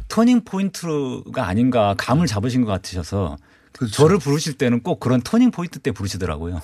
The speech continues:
Speaker 2: 그러니까 이게 뭐, 뭔가 목에 찼죠, 그죠?
Speaker 1: 예, 아주 정확하게 보신 거고요. 사실은 십, 십 일 전에
Speaker 2: 네.
Speaker 1: 이미 그 양승태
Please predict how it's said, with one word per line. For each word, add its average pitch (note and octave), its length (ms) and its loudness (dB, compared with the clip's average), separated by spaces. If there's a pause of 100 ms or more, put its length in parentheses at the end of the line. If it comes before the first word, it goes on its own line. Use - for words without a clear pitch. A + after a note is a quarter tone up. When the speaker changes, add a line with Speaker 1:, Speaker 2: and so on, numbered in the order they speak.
Speaker 2:
그러니까 C3 280 2
이게 C3 200 2
뭐, C3 160 0
뭔가 C#3 420 2
목에 C3 240 2
찼죠, D#3 320 -2
그죠? F#2+ 320 -2
Speaker 1:
예, F#2+ 260 4
아주 G#2+ 240 4
정확하게 A#2+ 360 0
보신 G2 260 0
거고요. F#2+ 420 0 (360)
사실은 D3+ 760 2
십, G3 220 0
십 G#3 240 0
일 A#3 120 6
전에 A2 600 2
Speaker 2:
네. F2+ 60 -4 (100)
Speaker 1:
이미 A#2+ 320 4 (280)
그 G2 180 -6
양승태 A2 760 2